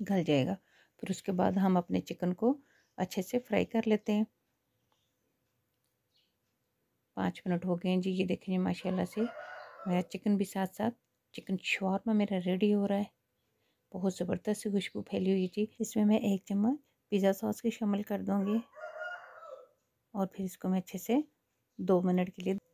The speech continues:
हम दो मिनट के लिए इसको दोबारा से भून लेंगे। जी, हमारा चिकन शवारमा का मटेरियल रेडी हो गया हुआ है।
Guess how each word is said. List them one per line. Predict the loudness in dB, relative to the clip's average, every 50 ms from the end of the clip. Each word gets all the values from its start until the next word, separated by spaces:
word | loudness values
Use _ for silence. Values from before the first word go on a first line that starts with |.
| _ _ _ _ 0
हम | 2 2 4
दो | 6 6 6 6
मिनट | 6 6 6 4 2
के | 0 -2 -2
लिए | 0 0
इसको | -2 -2 -2 -4 -4 -4 -4 -4 -2
दोबारा | 0 2 2 2 2 2
से | 0 0 2
भून | 2 2 2
लेंगे। | 2 0 0 0 -2
जी, | -2 -2 0
हमारा | 0 2 2 2 2 0 -2 -2 _ _ _ _ _ _ _ _ _ _ _ _ _ _ -18
चिकन | -12 -6 -4 -4 -4
शवारमा | -2 0 2 2 2 2 0 0
का | 0 0
मटेरियल | -2 -2 -2 -2 -4 -2 -2 -4 -4
रेडी | -2 -2 -2 0 2 4
हो | 4 4 4
गया | 4 2 2 2 0
हुआ | 0 0
है। | 0 0